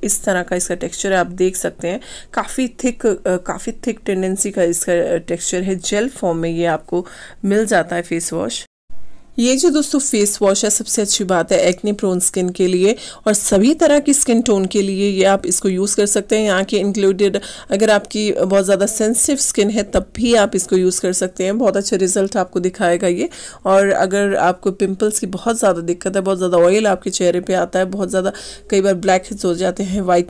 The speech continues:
हेड्स हो जाते हैं, पिंपल्स हो जाते हैं, पिंपल मार्क्स हो जाते हैं, तो बहुत सारी ऐसी प्रॉब्लम्स हो ज-, हो जाती हैं जो स्किन पे,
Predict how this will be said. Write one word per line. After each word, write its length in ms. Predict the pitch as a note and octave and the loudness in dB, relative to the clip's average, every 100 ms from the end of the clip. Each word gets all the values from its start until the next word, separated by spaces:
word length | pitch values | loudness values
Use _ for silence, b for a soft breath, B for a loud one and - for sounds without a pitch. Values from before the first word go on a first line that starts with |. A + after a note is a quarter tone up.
| - | -2
हेड्स 220 | G#3+ G3 | -2 0
हो 80 | F3+ | 0
जाते 320 | F3+ F3+ - | 0 -2 -2
हैं, 160 | F#3 F#3 | -4 -2
पिंपल्स 440 | F#3 F#3+ G3 G3+ | -4 -2 -2 -2
हो 60 | F#3 | 0
जाते 240 | F#3 F3+ | 0 -2
हैं, 80 | F#3+ | -4
पिंपल 280 | G3 G3+ F#3+ | -4 -2 -2
मार्क्स 460 | E3+ F#3 A#3+ - A#3 | 0 0 0 0 0
हो 100 | G3 | 2
जाते 300 | F#3+ F3 F#3+ | 0 0 -2
हैं, 180 | G#3 B B B - | -4 B B B -4
तो 80 | A#3+ | 2
बहुत 200 | C4 C4+ | 2 4
सारी 160 | D4+ | 4
ऐसी 260 | C4+ B3+ C#4 | 4 2 0
प्रॉब्लम्स 420 | A#3 F#3 G3+ A3 | 0 0 0 0
हो 100 | F#3 | 0
ज-, 100 | F#3 | 0
हो 340 | E3 F3 F#3+ | 0 2 2
जाती 280 | F3 F3+ F#3 | 2 0 0
हैं 120 | F#3+ | -2
जो 80 | F#3+ | -2
स्किन 300 | F#3 - F#3 | -2 -2 -2
पे, 240 | F3+ F#3+ | 0 -2